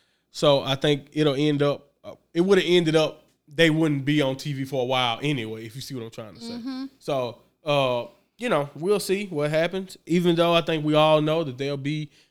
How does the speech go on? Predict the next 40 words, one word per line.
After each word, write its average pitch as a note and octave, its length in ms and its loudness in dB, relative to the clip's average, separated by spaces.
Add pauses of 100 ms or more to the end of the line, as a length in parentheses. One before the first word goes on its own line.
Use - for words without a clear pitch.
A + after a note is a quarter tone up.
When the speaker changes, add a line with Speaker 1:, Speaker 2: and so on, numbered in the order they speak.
(120)
Speaker 1:
on C#3 160 -2
our C#3 140 -2
T D3 220 -6
V C#3+ 140 -6
sets, C#3+ 360 -6
whether C3+ 220 -6
it's C3 100 -8
A C3+ 100 -8
E C#3 160 -2
W C#3 400 -4
or B2 140 -2
in B2+ 80 -6
another C3+ 460 -4 (120)
organization, C3 840 -6 (280)
some C#3 400 -2
way, B2 380 -4 (640)
uh, A#2+ 300 -4 (640)
you C3 100 -16
know, A2 120 -8
may-, A#2 160 -4
hopefully E3+ 400 2
this C3 260 0
year, D3 160 0
but A#2 140 -8
we'll C#3 180 -4
see. B2 300 -10 (320)
But A2 160 -14
Speaker 2:
Soon. G3+ 440 -10
Speaker 1:
shout E3 200 0
out D#3+ 200 0
Speaker 2:
Soon. D#3+ 80 -6
Speaker 1:
to D3 60 -2
those D3 200 -2
guys. C#3 400 -2
Uh, A#2+ 280 -6
I A#2+ 100 -8
love C3 320 -4
their C3 120 -4
work C3 320 -6
here. C#3 380 -6